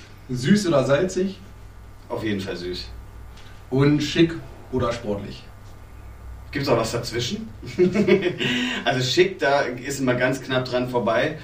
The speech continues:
Speaker 2: Sportlich fehlt mir die, auch ein bisschen die Attitude, also irgendwo dazwischen.
Speaker 1: Ja, jetzt haben wir dich ja schon mal ein bisschen kennengelernt. Ähm, das reicht uns aber noch nicht aus.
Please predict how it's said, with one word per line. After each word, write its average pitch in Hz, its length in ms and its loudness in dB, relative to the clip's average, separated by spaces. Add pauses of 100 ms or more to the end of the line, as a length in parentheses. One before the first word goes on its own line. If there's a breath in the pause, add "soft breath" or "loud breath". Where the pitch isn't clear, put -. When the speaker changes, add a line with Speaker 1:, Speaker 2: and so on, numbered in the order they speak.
(140 loud breath)
Speaker 2:
Sportlich 123 520 0
fehlt 117 200 0
mir 110 80 -2
die, 110 160 -4
auch 113 180 -4
ein 123 80 -6
bisschen 117 220 -4
die 113 120 -4
Attitude, 120 520 0
also 107 420 -2 (300 loud breath)
irgendwo 123 240 4
dazwischen. 101 580 -4 (520 loud breath)
Speaker 1:
Ja, 147 140 2
jetzt 127 160 4
haben 156 100 -2
wir 160 80 0
dich 147 120 0
ja 143 80 2
schon 139 140 -4
mal 139 100 0
ein 120 140 2
bisschen 151 480 2
kennengelernt. 156 720 -2 (100)
Ähm, 127 260 2
das 123 220 -2
reicht 160 200 0
uns 131 160 -4
aber 120 160 -4
noch 131 100 -6
nicht 127 300 0
aus. 127 340 -2